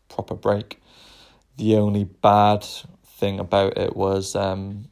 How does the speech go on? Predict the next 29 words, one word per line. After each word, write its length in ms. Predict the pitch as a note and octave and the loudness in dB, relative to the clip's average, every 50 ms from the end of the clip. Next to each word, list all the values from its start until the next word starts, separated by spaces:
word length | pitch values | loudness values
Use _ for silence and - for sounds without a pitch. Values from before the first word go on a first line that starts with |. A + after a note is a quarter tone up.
| _ - | _ -8
it 100 | A#2 G#2+ | -8 -6
was 180 | A2 G#2+ - | -6 -6 -6
night 280 | G2+ G2 G2 G2+ - - | -4 -2 -2 -2 -4 -6
shifts. 540 | - - - - G2+ - - - - - - - _ _ _ | -10 -10 -8 -8 -8 -8 -10 -12 -12 -12 -14 -18 _ _ _
So 520 | - - - - G2 G2+ G2+ G2+ G2+ G2+ G#2 | -14 -10 -6 -4 -2 -2 0 0 0 0 0
I 100 | - G2 | 0 0
was 160 | G#2 G#2+ - | -2 -2 -4
having 340 | - G#2 G2+ - - A2 A2+ | -6 -8 -8 -8 -8 -10 -8
to 120 | - G#2+ G#2 | -6 -6 -2
work 440 | G#2 G#2+ G#2 G2+ G2+ G2+ - - | 0 0 2 0 0 -2 -6 -6
at 240 | - A2+ A2 - - _ _ _ - - _ _ _ _ _ _ _ _ | -6 -6 -6 -6 -10 _ _ _ -20 -20 _ _ _ _ _ _ _ _
ten 260 | - - - B2 A2+ A2+ | -10 -6 -2 -2 0 0
in 120 | A2 G#2+ | -2 -2
the 160 | G#2 G#2+ - | -2 -4 -4
evening 640 | - A2+ A2 A2 G#2+ - - G#2 G2+ G2+ G2+ G2+ G2 - | -4 -4 -4 -4 -4 -4 -4 -4 -4 -4 -4 -6 -8 -8
until 880 | G2 G2+ G2+ F#2+ - - G2+ G2+ G2+ G2+ G2 G2 G2 G2 F#2+ F#2+ F#2+ - | -8 -10 -10 -10 -10 -8 -6 -4 -4 -4 -4 -2 -2 -2 -2 -4 -6 -8
seven, 400 | - - - - G2+ F#2+ G2 G2 | -8 -6 -4 -4 -2 -2 -2 -4
eight 140 | G2 G2 - | -4 -4 -6
in 140 | G2+ G2 | -6 -8
the 60 | F#2+ F#2+ | -6 -4
morning, 500 | F#2+ G2 G2 G2 F#2+ F#2+ F#2 G2+ G#2+ A2+ - _ _ | -4 -2 -2 -2 -2 -4 -8 -10 -12 -16 -20 _ _
which 640 | - - - - - - - - - - - - _ _ _ _ _ | -8 -6 -6 -6 -8 -12 -16 -16 -16 -16 -20 -20 _ _ _ _ _
was 180 | - G#2 G2+ - | -8 -8 -8 -8
quite 380 | - - - G#2 G2 G2 - - | -8 -4 -2 -2 -2 -2 -4 -10
hard 580 | - - - - - G2+ G2 G2+ G2 G2 - - | -20 -20 -14 -6 -2 0 0 0 0 -4 -6 -10
to 80 | - | -14
do. 340 | B2 - - G#2 G2+ G#2 G#2+ - _ _ _ _ - - _ _ _ _ _ _ - | -10 -6 -4 -2 -2 -4 -6 -10 _ _ _ _ -20 -20 _ _ _ _ _ _ -2
But 280 | - F#2 - - - - | 0 0 0 -2 -4 -8
again, 560 | - A2 G2 - F#2+ F#2 F#2 F#2 F#2 F#2+ F#2+ | -8 -8 -4 -4 -2 -2 -2 -4 -6 -8 -12